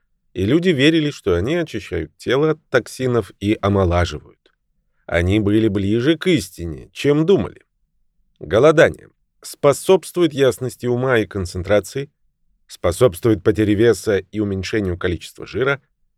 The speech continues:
снижает уровень сахара в крови,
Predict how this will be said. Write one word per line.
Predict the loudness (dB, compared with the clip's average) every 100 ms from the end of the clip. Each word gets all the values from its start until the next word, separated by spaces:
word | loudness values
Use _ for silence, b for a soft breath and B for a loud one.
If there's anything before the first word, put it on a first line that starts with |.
| _
снижает | -10 -2 2 4 4 4 2
уровень | 0 0 -6
сахара | -4 2 2 2 -4 -6
в | -8
крови, | -2 -2 -2